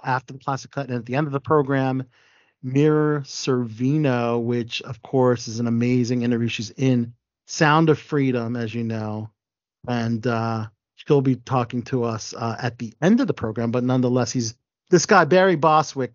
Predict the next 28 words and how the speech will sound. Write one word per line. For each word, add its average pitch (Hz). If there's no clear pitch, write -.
best 202
known 151
for 139
his 127
role 127
as 123
Brad 135
Majors -
from 107
the, 117
uh, 110
Rocky 113
Horror 113
Picture 208
Show. 160
It's -
a -
brief 339
interview 220
I'll 139
be 139
playing 139
right 120
after 117
the 110
classic 107
cut. -
So 113